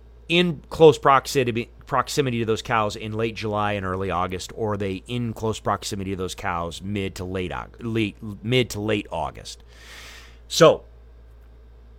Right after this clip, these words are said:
rethinking the rut. The proximity of mature bulls can actually cause elk,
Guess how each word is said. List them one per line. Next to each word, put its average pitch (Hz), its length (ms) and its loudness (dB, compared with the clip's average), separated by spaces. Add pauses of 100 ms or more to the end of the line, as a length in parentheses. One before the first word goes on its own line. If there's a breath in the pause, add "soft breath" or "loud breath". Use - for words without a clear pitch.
(1600)
rethinking 135 400 0
the 120 80 0
rut. 113 240 2 (1600)
The - 60 -14
proximity 135 600 2
of 123 60 2
mature 120 280 -2
bulls 127 340 4
can 117 140 -6
actually 113 340 -2
cause 110 540 -2 (440)
elk, 113 340 0